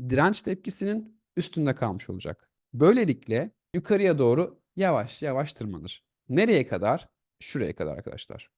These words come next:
Şu bölgemiz yüz doksan iki. Yüz doksan ikide sağlam duracağı bölge olabilir demiş. Alt bantlar ise zaten söylediğim gibi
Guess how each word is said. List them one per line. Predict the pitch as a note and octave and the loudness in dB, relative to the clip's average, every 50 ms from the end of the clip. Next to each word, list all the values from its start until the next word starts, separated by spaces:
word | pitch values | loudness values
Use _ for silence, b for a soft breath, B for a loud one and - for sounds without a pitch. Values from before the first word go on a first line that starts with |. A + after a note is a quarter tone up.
| _ _ | _ _
Şu | - - - G3+ F3+ | -16 -6 -4 0 2
bölgemiz | D3+ B2+ A2 G2+ G2 F#2+ A2+ C#3+ D#3 - - - _ _ _ - | 4 4 4 2 0 -2 -2 -4 -4 -6 -8 -12 _ _ _ -2
yüz | F3 F#3+ F#3+ D#3+ | 0 0 2 2
doksan | D#3 C3+ - - A#2 F#2+ | 0 0 -2 -4 -8 -8
iki. | E2+ - - - - _ _ | -10 -12 -16 -20 -20 _ _
Yüz | - G#3+ B3+ B3+ G#3+ F3+ | 0 2 4 4 6 4
doksan | D3+ - - - A#2 G#2+ | 4 2 2 0 0 0
ikide | A2 - - A#2 C#3+ D#3+ F3 F3+ - _ _ _ _ _ | 0 -2 2 4 4 4 4 2 -2 _ _ _ _ _
sağlam | - - - D#3 D#3 C3 A#2+ B2+ C#3+ E3 - - C#3 | -2 2 4 4 4 4 4 2 0 -4 -8 -6 0
duracağı | C#3+ D3 C#3+ C#3+ C#3 B2+ A2+ A2 A#2 | 2 2 2 4 2 2 2 0 0
bölge | C3+ C3+ A#2+ A2+ B2+ D3 | 0 -2 -2 0 -2 -4
olabilir | C#3+ - D3 C#3 B2+ A#2 A2 G#2+ A#2+ D#3+ G3 G3+ - _ - | -4 -2 -2 -2 0 0 -2 -2 -4 -4 -6 -6 -6 _ -2
demiş. | C3+ A#2 F#2 - - - - - - | -2 -2 -2 -6 -10 -12 -8 -2 2
Alt | E3+ F#3+ G#3 G3+ - - | 2 2 2 0 -4 -2
bantlar | C#3+ C#3+ C3+ C#3 - - B2+ A2 F#2 | 0 2 2 2 0 0 0 0 0
ise | F2+ - - D#3+ D3 - | 0 2 2 2 2 2
zaten | D3 D3+ E3 C#3 A#2+ - A#2+ A2 A2 | 2 4 4 4 4 2 -2 -4 -6
söylediğim | - - E3+ D#3+ D#3 D3+ D3+ D3+ D3+ C#3+ B2+ | -2 0 2 2 4 4 4 2 2 2 0
gibi | A2 G#2+ B2+ D3+ E3+ F3+ - _ | -2 -4 -2 -2 -2 -2 -4 _